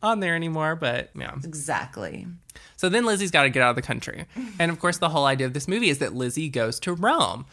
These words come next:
Speaker 1: And we were talking about how neither of us have been to Rome. But see, that's, like, the one international destination I wanna go to. And you know why, right?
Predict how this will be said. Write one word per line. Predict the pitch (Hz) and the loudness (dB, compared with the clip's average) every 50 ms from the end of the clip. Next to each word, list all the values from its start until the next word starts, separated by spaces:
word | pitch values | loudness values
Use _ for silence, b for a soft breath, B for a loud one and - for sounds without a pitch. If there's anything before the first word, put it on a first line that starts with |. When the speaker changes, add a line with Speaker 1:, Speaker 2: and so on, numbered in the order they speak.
| b b b b b | b b b b b
Speaker 1:
And | - 160 | -6 -6
we | 165 | -4
were | 165 170 | -4 -4
talking | - 175 190 190 - 240 | -4 -4 -4 -4 -2 -2
about | 208 196 175 165 | 0 0 0 2
how | 170 156 147 143 143 | 2 2 4 4 2
neither | 139 143 143 143 156 180 | 2 0 -2 -2 -2 -2
of | 175 185 | -2 -2
us | 185 - | -4 -4
have | - 190 151 | -4 -6 -4
been | 147 143 143 | -6 -6 -4
to | 160 | -4
Rome. | 139 127 123 110 110 110 113 - b b b b b b | -2 0 2 2 2 0 -2 -6 b b b b b b
But | 165 156 | -2 -2
see, | - 170 - - - _ - | -2 -2 -4 -6 -10 _ -4
that's, | 151 135 151 180 - - | 2 4 4 4 4 4
like, | 220 185 - | 0 -2 0
the | - 156 | 0 0
one | 139 123 127 123 123 127 131 131 135 139 | 0 -2 -2 -2 0 2 2 2 2 0
international | - 127 127 127 127 120 120 120 - - 135 123 120 | 0 -2 0 2 2 2 2 2 0 -2 -2 -2 0
destination | 120 123 120 - - 131 127 120 117 - 135 | 0 0 -2 -2 -2 -4 -4 -4 -4 -2 -2
I | 123 120 | -2 0
wanna | 117 113 113 | 0 -2 -2
go | 113 123 117 | -2 -2 -2
to. | 123 - - 139 131 131 - | -2 -2 -2 -2 -2 -2 -2
And | 165 175 208 | -2 -2 -2
you | 220 | 0
know | 226 208 170 | 2 2 2
why, | 135 120 117 123 113 92 98 107 113 | 2 4 4 4 4 4 2 0 -2
right? | 113 110 107 107 120 147 165 - _ | -4 -2 0 0 0 0 -2 -6 _